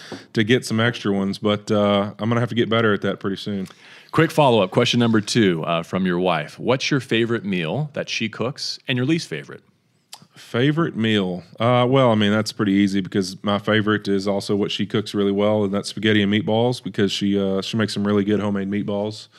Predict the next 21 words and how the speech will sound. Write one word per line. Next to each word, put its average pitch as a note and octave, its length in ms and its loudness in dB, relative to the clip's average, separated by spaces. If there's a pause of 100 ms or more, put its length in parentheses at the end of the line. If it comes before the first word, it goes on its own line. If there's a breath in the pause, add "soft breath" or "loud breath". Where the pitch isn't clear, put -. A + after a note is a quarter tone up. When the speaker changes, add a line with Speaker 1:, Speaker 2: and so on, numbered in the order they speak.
(460 loud breath)
Speaker 1:
So A2+ 180 0
that's A2+ 200 2
all, A2+ 200 4
obviously A2+ 420 0
my G2+ 140 0
favorite. A2 480 0 (120)
Uh, A#2 400 0
my A#2 160 2
least C3+ 380 4
favorite D3+ 540 0
is A2+ 520 2
Melissa A#2+ 560 0
loves A2+ 1080 0 (500 loud breath)
soups - 960 2 (140)
and, G#2+ 600 2
like, F#2+ 460 -4
stews B2+ 880 4
and G2+ 140 0
stuff A#2 260 0
like A2+ 200 2
that. A2+ 540 2